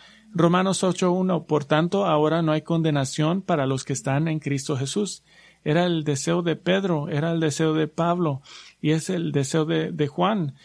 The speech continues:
Escribió en primera Juan cinco doce: "El que tiene el, al Hijo tiene la vida, y el que no tiene al Hijo de Dios no tiene la vida.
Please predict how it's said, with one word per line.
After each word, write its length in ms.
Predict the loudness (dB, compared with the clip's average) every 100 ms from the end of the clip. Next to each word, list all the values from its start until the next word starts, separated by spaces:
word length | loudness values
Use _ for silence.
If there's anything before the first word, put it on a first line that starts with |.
| -20 _ _ -20 -8
Escribió 580 | -4 -2 0 2 4 4
en 160 | 2 0
primera 360 | 0 2 0
Juan 320 | 0 0 0 0
cinco 400 | 0 0 2 2
doce: 460 | 2 2 0 0
"El 100 | -2
que 140 | 0 2
tiene 320 | 2 2 0
el, 140 | -2 -2
al 220 | 0 0
Hijo 280 | -2 -4 -2
tiene 280 | 0 0
la 160 | 0 0
vida, 280 | 0 0 0
y 120 | -2
el 100 | -2
que 100 | 0
no 220 | 2 2
tiene 320 | 0 0 0
al 140 | 0 -2
Hijo 300 | -2 -2 0
de 260 | 0 -2
Dios 320 | -2 -2 -2 0
no 240 | 0 0
tiene 320 | 0 0 0
la 100 | 0
vida. 380 | 0 -2 -4